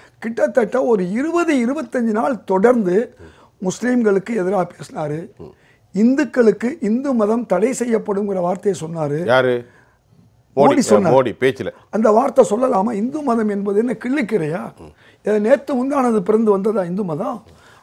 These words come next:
Speaker 1: அது மட்டுமல்ல, இந்து மக்கள்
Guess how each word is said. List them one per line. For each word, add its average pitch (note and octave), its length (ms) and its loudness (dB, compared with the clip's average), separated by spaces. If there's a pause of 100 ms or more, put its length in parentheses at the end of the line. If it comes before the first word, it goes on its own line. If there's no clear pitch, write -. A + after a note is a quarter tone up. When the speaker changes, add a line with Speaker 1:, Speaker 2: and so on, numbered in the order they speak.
(140)
Speaker 1:
அது A3+ 220 -4
மட்டுமல்ல, G#3+ 760 -2 (300)
இந்து D4+ 360 -2
மக்கள் G#3+ 560 -2